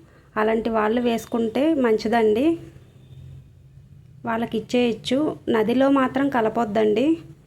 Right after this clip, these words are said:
ఇవి పగిలిపోయి స్నానాలకి దిగిన ఎవరికైనా గుచ్చుకుంటా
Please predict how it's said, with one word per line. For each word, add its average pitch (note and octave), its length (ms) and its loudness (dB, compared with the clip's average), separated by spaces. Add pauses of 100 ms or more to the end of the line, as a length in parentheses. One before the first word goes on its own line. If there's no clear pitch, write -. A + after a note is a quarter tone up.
(560)
ఇవి A#3+ 180 -2 (100)
పగిలిపోయి B3 680 2 (320)
స్నానాలకి B3 640 2
దిగిన A#3+ 240 2 (180)
ఎవరికైనా A3+ 440 0 (100)
గుచ్చుకుంటా A3+ 520 -2